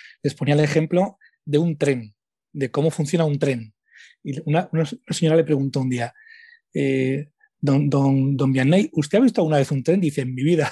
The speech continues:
<laughs> Pero es que los escuchaba, los escuchaba los trenes, ¿no?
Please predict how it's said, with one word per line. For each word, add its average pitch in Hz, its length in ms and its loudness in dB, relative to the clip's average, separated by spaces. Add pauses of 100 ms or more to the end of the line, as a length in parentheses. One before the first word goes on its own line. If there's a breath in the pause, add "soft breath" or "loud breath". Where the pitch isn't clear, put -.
(140)
<laughs> - 640 -4 (220 loud breath)
Pero 151 120 2
es 147 60 -2
que 190 120 -4
los 170 120 0
escuchaba, 147 640 -2
los 135 160 -8
escuchaba 160 420 0
los 160 180 0
trenes, 170 360 -2
¿no? 233 160 -4